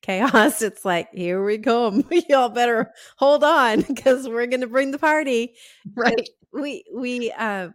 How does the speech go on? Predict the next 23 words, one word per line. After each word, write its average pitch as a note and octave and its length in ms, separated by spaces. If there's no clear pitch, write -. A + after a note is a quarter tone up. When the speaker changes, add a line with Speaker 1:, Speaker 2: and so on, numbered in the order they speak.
Speaker 1:
we A#3 160
are G#3+ 180
Speaker 2:
You're G3+ 100
not D4+ 160
gonna E4 140
Speaker 1:
avoid- C4 120
Speaker 2:
suck - 220
me C#4+ 180
into D4 160
the B3+ 80
negative. A#3+ 420
I'm A3 160
gonna A#3+ 140
Speaker 1:
Right. G3+ 40
Speaker 2:
bring A3 320
the, G3+ 100
the A3 80
positivity. G#3+ 680
Speaker 1:
Right. C4+ 280
We C#4+ 200
are D4 100
avoiding F#3+ 1160
Speaker 2:
Yeah. D3+ 200